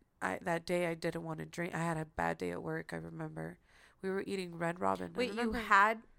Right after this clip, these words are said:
Speaker 2: you had to drink? You couldn't just have sex sober? Like, meaning, like, he didn't want that?
Speaker 1: Like, literally, he was like, "Let's take shots and get fucked up."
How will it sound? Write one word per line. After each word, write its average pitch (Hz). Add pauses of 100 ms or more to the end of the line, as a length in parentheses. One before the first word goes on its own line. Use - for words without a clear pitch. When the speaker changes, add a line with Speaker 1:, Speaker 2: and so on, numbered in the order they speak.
Speaker 2:
you 214
had 196
to 240
drink? 233
You 208
couldn't 208
just 196
have 185
sex -
sober? 175
Like, 190
meaning, 202
like, 180
he 196
didn't 180
want 170
that? 208 (480)
Speaker 1:
Like, 208
literally, 233
he 220
was 202
like, 175 (440)
"Let's 196
take -
shots 165
and 175
get -
fucked -
up." -